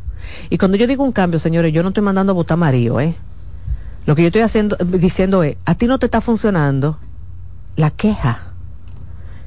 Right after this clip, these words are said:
Entonces, tienes que hacer otra cosa. Y muchas veces la otra cosa no tiene que ver con el otro, es contigo. Ser, tener una relación de pareja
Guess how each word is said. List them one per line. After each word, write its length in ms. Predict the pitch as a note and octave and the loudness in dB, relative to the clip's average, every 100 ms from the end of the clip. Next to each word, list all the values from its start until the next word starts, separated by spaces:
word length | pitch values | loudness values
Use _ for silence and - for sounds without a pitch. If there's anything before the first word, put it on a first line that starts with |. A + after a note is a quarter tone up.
| - - | -12 2
Entonces, 760 | D3+ C3+ D#3+ C#3+ - A2+ - - - - - - | 2 4 2 2 0 -4 -4 -14 -14 -14 -14 -2
tienes 260 | - G#3 - | 2 2 2
que 80 | |
hacer 240 | E3+ - A3 | -2 2 0
otra 180 | - B2 | 0 -2
cosa. 440 | B2+ B2+ - B2+ - - - - - - - - | -2 -4 -4 -6 -4 -6 -6 -10 -12 -12 -12 0
Y 60 | |
muchas 280 | E3 F3+ A3+ | 4 4 4
veces 240 | F#3+ E3+ E3 | 4 4 2
la 60 | |
otra 160 | E3 F#3+ | 2 0
cosa 320 | - E3 - | 2 2 2
no 180 | - F#3 | 2 2
tiene 220 | - A3 | 4 0
que 120 | G3+ F3+ | 2 2
ver 140 | F#3+ | 2
con 160 | F#3 E3+ | 2 2
el 60 | |
otro, 180 | F3 D#3+ | 2 0
es 120 | - | -8
contigo. 1000 | - G#3 G#3 G3 - A3+ A3+ G3 C#3+ C#3 - - - - - - - - - - - - - - - - - - - - - - - - | 0 2 2 -2 -2 0 0 0 0 0 -8 -12 -12 -12 -12 -12 -12 -12 -12 -14 -14 -12 -12 -12 -12 -14 -12 -12 -10 -10 -10 -12 -12 -6
Ser, 260 | - - B3+ | 0 2 2
tener 320 | - C4 D4 | 2 2 4
una 160 | F4+ F4 | 4 4
relación 320 | C#4+ A#3+ B3+ | 4 2 2
de 100 | B3+ | 2
pareja 560 | G#3+ E3 C#3+ C3+ A#2+ | 2 2 2 2 -2